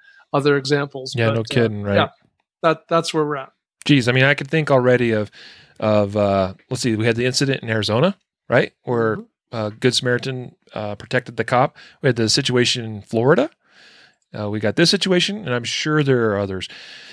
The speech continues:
Speaker 2: Um, yeah, this comment here, or, or it's a quote from gun control advocate Colleen Daly, the executive director of the Illinois Council Against Handgun Violence.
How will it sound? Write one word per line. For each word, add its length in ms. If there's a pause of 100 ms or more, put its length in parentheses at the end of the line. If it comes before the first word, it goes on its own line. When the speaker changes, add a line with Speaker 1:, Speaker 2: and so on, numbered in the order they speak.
(200)
Speaker 2:
Um, 560 (580)
yeah, 180
this 240
comment 460
here, 340
or, 160
or 240
it's 100
a 60
quote 440
from 560 (140)
gun 220
control 500
advocate 500 (300)
Colleen 600
Daly, 340
the 120
executive 460
director 320
of 80
the 200
Illinois 360
Council 480
Against 320
Handgun 460
Violence. 520